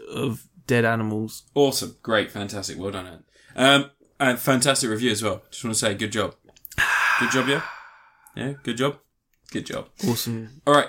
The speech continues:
Speaker 2: Uh, so my next review is gonna be something I have reviewed before.
Speaker 1: Fuck's sake.
Speaker 2: But I reviewed it in beta form.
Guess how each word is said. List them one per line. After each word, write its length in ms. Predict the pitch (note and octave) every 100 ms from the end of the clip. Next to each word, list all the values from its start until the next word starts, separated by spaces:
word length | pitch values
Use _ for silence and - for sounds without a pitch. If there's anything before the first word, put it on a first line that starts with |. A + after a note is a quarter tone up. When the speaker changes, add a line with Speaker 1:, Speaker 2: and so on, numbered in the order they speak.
| -
Speaker 2:
Uh, 380 | D#3+ F3+ F#3 F3+
so 260 | - F#3+ F3
my 120 | F#3
next 220 | F3 D3
review 300 | C#3+ D3 D3
is 240 | - C3 B2
gonna 80 | B2+
be 40 |
something 220 | C3 B2
I 60 | A#2
have 160 | A#2+
reviewed 280 | A2+ G#2+ G#2+
before. 320 | G2 - G2+ - _ _ _ _ _ -
Speaker 1:
Fuck's 320 | - - -
sake. 340 | _ _ _ _ _ _ _ -
Speaker 2:
But 100 | B2+
I 40 |
reviewed 280 | B2+ A#2+ B2
it 80 | A2
in 80 | G#2
beta 340 | A#2+ A#2+ B2+
form. 320 | A#2 B2+ C3+